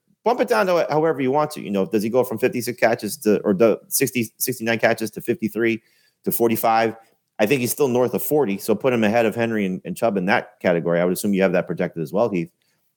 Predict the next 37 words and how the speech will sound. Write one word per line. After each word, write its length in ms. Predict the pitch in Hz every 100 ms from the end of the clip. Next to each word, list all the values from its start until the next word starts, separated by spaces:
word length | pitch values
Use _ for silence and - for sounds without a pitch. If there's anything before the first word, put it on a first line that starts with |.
| _
Um, 420 | 98 92 87 82 - _ _ _ _ _ - -
the, 220 | 110 117 101
the 140 | 120
ability 340 | 101 143 160
to 80 | 147
be 100 | 131
a 60 | 123
pass 240 | 117 107
catcher, 260 | 110 104 104
the 80 | 95
ability 280 | 120 139
to 60 | 139
work 160 | 117 104
at 60 |
the 80 | 95
goal 180 | 95 95
line, 200 | 95 92
the 80 | 92
ability 340 | 107 135 135
to 60 | 117
be 100 | 110
the 60 |
focal 280 | - 107 95
point 220 | - 101
of 80 | 92
a 60 | 90
run-first 420 | 95 95 90 85
offense, 440 | 113 - 87 - - - - _ -
uh, 140 | 98
with 140 | 98 101
a 60 |
better 280 | 85 113 110
system 380 | 101 95 - 107
in 80 | 95
place, 400 | 87 90 - - -
I, 120 | - -
I, 140 | 123